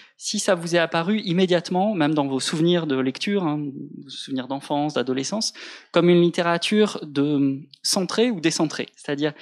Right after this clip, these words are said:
euh, il y a les deux. On sait tous en lisant de la science-fiction, par exemple, que,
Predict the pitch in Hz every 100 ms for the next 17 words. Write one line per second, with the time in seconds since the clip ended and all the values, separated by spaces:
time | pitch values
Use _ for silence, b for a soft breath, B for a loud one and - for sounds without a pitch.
0 | B B B 139 139 - 151 143 147 147
1 | 262 302 _ - 131 127 - - - -
2 | 135 - 175 - 135 131 131 139 143 147
3 | 123 117 139 - 131 185 180 131 127 160
4 | 175 139 143 143